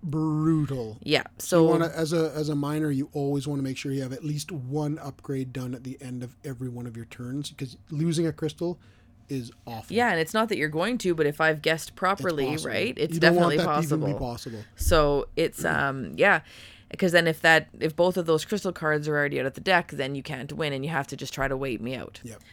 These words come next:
Speaker 2: So yeah, that's basically the, the beast turn. It's a pretty simple turn, but you
Speaker 1: Yeah.
Speaker 2: still have to, a lot of thinking. But, um, yeah,
Speaker 1: Yeah,
Speaker 2: that's
Speaker 1: you either kill me by getting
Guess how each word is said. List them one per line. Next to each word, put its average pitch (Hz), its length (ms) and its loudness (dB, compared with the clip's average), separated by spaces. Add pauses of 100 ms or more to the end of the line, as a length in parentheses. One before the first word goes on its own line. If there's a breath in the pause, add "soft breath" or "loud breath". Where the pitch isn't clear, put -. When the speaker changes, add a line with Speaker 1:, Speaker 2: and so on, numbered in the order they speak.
Speaker 2:
So 147 460 2
yeah, 226 220 2
that's 196 300 6
basically 233 520 -2
the, 175 280 2
the 160 80 -4
beast 214 300 -6
turn. 143 180 -2
It's 143 140 -8
a - 40 -14
pretty 170 200 -6
simple 165 320 -6
turn, 156 280 -2
but 151 200 -2
you 147 80 -10
Speaker 1:
Yeah. 143 60 -4
Speaker 2:
still 160 160 -2
have 151 180 -2
to, 143 260 -4
a 139 40 -4
lot 165 140 0
of 226 60 -4
thinking. 175 400 -6 (440 loud breath)
But, 160 260 2
um, 147 400 0
yeah, 196 200 4 (500)
Speaker 1:
Yeah, 156 160 4
Speaker 2:
that's 156 80 0
Speaker 1:
you 170 100 0
either 180 240 6
kill 180 300 0
me 180 380 2 (100)
by 139 500 0 (180)
getting 151 420 -2